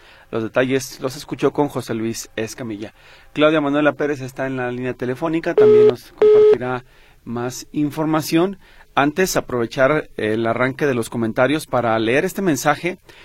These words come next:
Dice: "Hola, familia Metrópoli, hoy es mi aniversario de bodas número dieciséis, así que si pudieran enviarle un saludo a mi esposa Sandra Rubí. Muchas gracias, soy Jorge Ledesma". Ahí está, están celebrando su aniversario de bodas dieciséis, que la pasen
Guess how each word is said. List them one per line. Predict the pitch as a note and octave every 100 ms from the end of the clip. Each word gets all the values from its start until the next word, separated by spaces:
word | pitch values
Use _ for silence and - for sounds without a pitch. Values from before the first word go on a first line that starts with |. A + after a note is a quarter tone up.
| - -
Dice: | B2+ D#3 D3+
"Hola, | D3 E3
familia | C#3 C#3+
Metrópoli, | D3+ C3 D#3 F3 F#3+ D3+
hoy | D3
es |
mi | D#3
aniversario | D#3 A#2+ A2+ C#3+ D3
de | B2
bodas | A#2 C#3+ C3+
número | C#3+ C#3+
dieciséis, | A#2 A#2 A2 - D#3+ F#3
así | C3 - C3
que | D3+ -
si | - A#2+
pudieran | - G#2+ B2+ D3
enviarle | A#2 A#2+ C3+
un | C3+
saludo | C#3 C3+ C#3+
a |
mi | A2+
esposa | - B2 D3
Sandra | B2+ C#3 C3+ C#3+
Rubí. | B2 A2+ D3 F3+ - - - _
Muchas | B2 B2 C3+ C3
gracias, | C#3+ D3+ E3
soy | - B2+
Jorge | - D3 D3 D3+
Ledesma". | B2 C#3 D#3 F3+ F#3 - - - -
Ahí | G2 G#2
está, | B2 - B2+ C#3
están | B2+ - B2
celebrando | C#3 A#2+ A#2 B2+
su | C3
aniversario | A#2+ A2 A2 C3+ B2+
de |
bodas | A#2 B2 C3
dieciséis, | A2+ A2 A2 - D3+ -
que | A#2+
la | G#2+
pasen | A#2+ - B2+